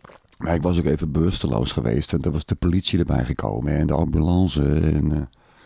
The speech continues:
ja, voordat ik het wist zat ik in het ziekenhuis en dan kreeg ik een tetanusprik.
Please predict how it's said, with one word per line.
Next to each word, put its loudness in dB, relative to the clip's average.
ja, -10
voordat 0
ik -2
het -2
wist 0
zat 0
ik -4
in 0
het -2
ziekenhuis -6
en -8
dan -16
kreeg -6
ik -8
een -18
tetanusprik. -4